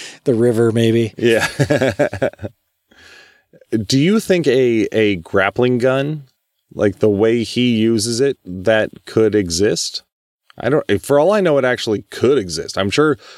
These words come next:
Speaker 2: smart people have tried to do that.
Speaker 1: So kind of, I think you could make a grappling hook gun that would shoot a grappling hook. Uh, it probably wouldn't just stick into anything and have enough force, you know, and have enough staking,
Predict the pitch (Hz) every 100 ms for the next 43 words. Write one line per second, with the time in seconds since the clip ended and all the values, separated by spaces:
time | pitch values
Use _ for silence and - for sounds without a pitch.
0 | - - - - 101 101 135 - 135 143
1 | 107 98 98 90 - - 107 104 92 101
2 | 90 110 80 - - _ _ _ _ -
3 | - 165 - 190 175 123 147 131 220 202
4 | 190 151 131 139 156 - 143 127 123 120
5 | 120 110 104 - _ - 117 107 - 110
6 | 95 98 107 98 110 104 - 117 117 107
7 | 104 98 95 98 87 92 - - _ _
8 | 107 101 196 135 120 - 147 147 131 127
9 | 113 113 - _ - - 135 120 123 120
10 | 113 113 107 113 107 101 98 101 107 104
11 | - 113 107 - _ - 135 120 113 113
12 | 113 104 - - - - 127 - 127